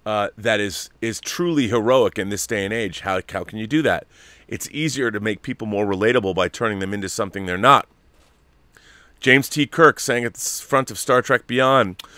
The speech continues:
"I'm bored of exploration. I don't like to be in space. We're never gonna make a difference." I'm like, "Fuck you.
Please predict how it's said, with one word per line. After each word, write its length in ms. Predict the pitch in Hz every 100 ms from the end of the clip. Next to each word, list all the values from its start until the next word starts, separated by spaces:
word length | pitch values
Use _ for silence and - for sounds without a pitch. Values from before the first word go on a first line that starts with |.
| - - - 156
"I'm 60 |
bored 320 | 131 151 160
of 80 | 139
exploration. 720 | 127 - 139 127 127 127 131
I 100 | 131
don't 140 | 156 143
like 160 | 143
to 80 | 143
be 100 | 131
in 80 | 117
space. 460 | - - 107 101 135
We're 80 |
never 220 | 143 147 143
gonna 120 | 131
make 220 | 127 120
a 40 |
difference." 400 | 107 131 123 98
I'm 80 | 117
like, 120 | 117
"Fuck 560 | - - - 269 233 -
you. 520 | 90 107 117 107 80